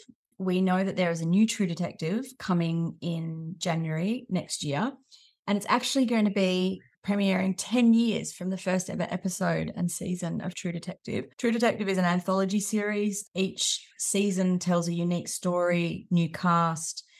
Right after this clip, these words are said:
but the first season that was so acclaimed, starring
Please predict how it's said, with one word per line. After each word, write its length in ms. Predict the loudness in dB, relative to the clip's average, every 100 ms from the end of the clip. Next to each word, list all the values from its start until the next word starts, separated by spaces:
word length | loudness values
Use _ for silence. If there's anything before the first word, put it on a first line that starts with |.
| -20 _ -2
but 220 | -2 -2 -8
the 80 | -6
first 320 | 0 0 0
season 380 | -4 -4 -6 -6
that 160 | -8 _
was 300 | -12 -8 -10 -6
so 300 | 0 4 4
acclaimed, 480 | 2 -2 -2 -2
starring 600 | -4 -4 -2 0 0 -2